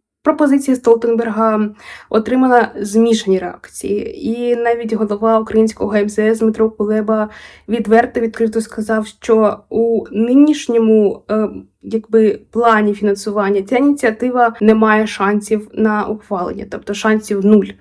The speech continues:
Але якщо, е, буде продумано якусь чесну формулу, як і скільки кожна країна має вкладати коштів, то, можливо, є шанс на реалізацію.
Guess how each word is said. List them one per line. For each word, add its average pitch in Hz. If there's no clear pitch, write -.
Але 277
якщо, 254
е, 226
буде 240
продумано 233
якусь 226
чесну 240
формулу, 226
як 247
і 262
скільки 233
кожна 240
країна 226
має 220
вкладати 214
коштів, 320
то, 247
можливо, 240
є 214
шанс 220
на 220
реалізацію. 208